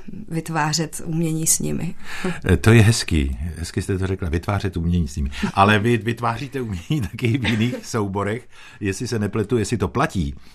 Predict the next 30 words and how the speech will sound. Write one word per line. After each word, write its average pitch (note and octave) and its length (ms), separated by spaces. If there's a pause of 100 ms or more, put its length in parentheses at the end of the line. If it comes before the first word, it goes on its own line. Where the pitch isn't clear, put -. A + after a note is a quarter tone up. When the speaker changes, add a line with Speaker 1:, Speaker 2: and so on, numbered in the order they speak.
(120)
Speaker 2:
Eh, E2+ 200
mám F#2 200
tu G#2+ 100
poznamenáno, G2+ 560
že G2+ 100
jste G2+ 180
členkou, G2+ 560
eh, F2 380
souboru F#2+ 340
Julie F#2 460
Jurištové. F2 600
Pořád G#2 200
Speaker 1:
Ano. F#2 80
Speaker 2:
hrajete G2 300
s - 120
ní? F#2+ 140
Speaker 1:
Ano, F3+ 180
Speaker 2:
Ano, G2 100
Speaker 1:
ano, D#2+ 160
Speaker 2:
ano. - 180
Speaker 1:
pořád. D#3+ 500
Jezdím D#3+ 320
s - 120
Julií. D#3+ 420
Zrovna E3 340 (380)
včera F3 320
večer E3+ 260
jsem E3+ 180
se E3 140
vrátila. D#3+ 540